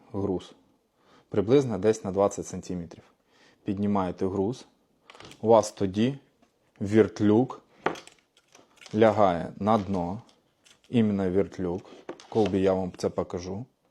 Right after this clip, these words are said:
Ми все вже розрахували. Вертлюг лягає на дно. Два гачка у вас на дно.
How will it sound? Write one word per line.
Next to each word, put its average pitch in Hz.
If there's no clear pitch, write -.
Ми 101
все 101
вже 92
розрахували. 98
Вертлюг 110
лягає 95
на 101
дно. 117
Два 110
гачка 104
у 107
вас 98
на 92
дно. 82